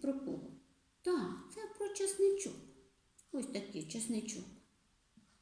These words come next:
По стежинці через ліс мокру моркву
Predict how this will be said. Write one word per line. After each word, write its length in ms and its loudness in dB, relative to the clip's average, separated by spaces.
По 140 -2
стежинці 760 4
через 440 2
ліс 360 0
мокру 580 10
моркву 580 4